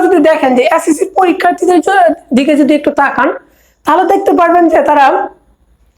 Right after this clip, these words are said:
যারা বই হাতে নেয় নাই, বছরের পর বছর বই হাতে নিছে না,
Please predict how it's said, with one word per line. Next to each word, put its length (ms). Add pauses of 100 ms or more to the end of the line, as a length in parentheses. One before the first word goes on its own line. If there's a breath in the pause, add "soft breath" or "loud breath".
(640)
যারা 460
বই 340
হাতে 440
নেয় 180
নাই, 160
বছরের 520
পর 140
বছর 560
বই 280
হাতে 420
নিছে 340
না, 260